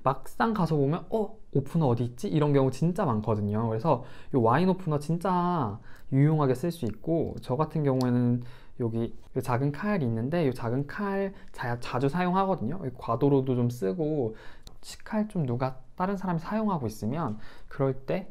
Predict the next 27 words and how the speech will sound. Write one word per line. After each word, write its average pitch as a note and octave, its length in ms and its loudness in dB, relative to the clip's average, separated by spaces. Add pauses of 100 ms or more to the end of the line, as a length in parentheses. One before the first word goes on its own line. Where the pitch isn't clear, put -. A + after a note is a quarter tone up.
(100)
요 A2+ 200 -2
작은 F#3 540 -2
거 C3+ 440 0
썰기에는 E3+ 600 -2
좀 B2+ 160 -4
좋거든요. B2+ 640 -2 (100)
그래서 - 200 -8
요런 B2 320 2
거, C#3+ 220 -4 (520)
요 B2 60 0
두 C#3 180 -6
가지를 D3+ 360 4
제일 B2 160 2
많이 A2+ 220 2
쓰는 F3+ 300 0
것 C3+ 80 2
같고, A#2 460 0 (280)
사실은 G3 560 4
얘가 A#2+ 200 4
열한 F3+ 340 4
가지 G3 240 2
기능이 A#2+ 320 4
있는데 G#2 420 -2
이 A2+ 120 -2
열한 D3 320 2
가지 C#3+ 240 0
중에 C#3+ 320 -2